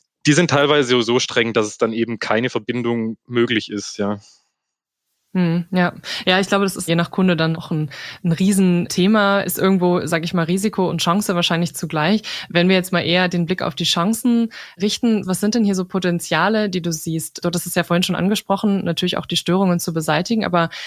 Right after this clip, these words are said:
Speaker 2: wenn wir über das Thema I I O T sprechen, was sind so Potenziale, die du auch in der Zukunft für das Thema noch siehst?
Speaker 1: Aktuell erstmal, was immer auch ein gutes Argument für die Kunden ist, ist natürlich die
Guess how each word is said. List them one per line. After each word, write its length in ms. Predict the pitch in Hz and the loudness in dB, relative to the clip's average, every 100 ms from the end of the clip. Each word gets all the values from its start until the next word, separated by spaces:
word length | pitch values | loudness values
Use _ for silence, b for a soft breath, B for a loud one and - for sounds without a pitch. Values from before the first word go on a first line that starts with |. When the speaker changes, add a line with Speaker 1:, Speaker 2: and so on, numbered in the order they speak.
| B | B
Speaker 2:
wenn 120 | 165 | 0
wir 220 | 175 180 - | 2 2 2
über 180 | 175 | 0
das 140 | 175 - | 0 0
Thema 260 | 175 170 | 0 2
I 140 | 170 160 | 2 2
I 20 | |
O 80 | 165 | 0
T 140 | 180 | -2
sprechen, 260 | 196 185 175 | -4 -2 -2
was 140 | 175 | 0
sind 100 | 220 | -2
so 120 | 208 | -2
Potenziale, 540 | 185 196 180 - 175 190 | -2 0 0 0 0 0
die 120 | 175 | 0
du 160 | 175 175 B B - | 0 0 B B -4
auch 180 | 175 - | -4 0
in 100 | 185 | 2
der 100 | 175 | 2
Zukunft 400 | - 214 240 208 | 0 -2 0 0
für 80 | 165 | 0
das 140 | 160 | -2
Thema 240 | - 156 151 | -2 -2 -2
noch 140 | 147 | -2
siehst? 440 | - 151 143 - - _ _ _ _ _ _ | -6 -8 -8 -14 -20 _ _ _ _ _ _
Speaker 1:
Aktuell 640 | 147 - - 135 123 151 170 | -2 -2 0 4 6 6 6
erstmal, 400 | 160 156 151 123 | 4 4 2 2
was 140 | 120 | 0
immer 180 | 135 139 | 2 2
auch 100 | 123 | 2
ein 100 | 120 | 0
gutes 260 | 123 120 | -4 -4
Argument 600 | 110 117 113 117 113 143 - | 0 0 0 0 0 -2 -8
für 240 | - - | -4 -2
die 80 | 117 | -2
Kunden 400 | - 147 160 135 | 0 -2 0 0
ist, 220 | 127 - | 0 -2
ist 160 | 104 120 | -2 0
natürlich 440 | 110 120 113 - | 0 2 2 2
die 280 | - 107 | 2 2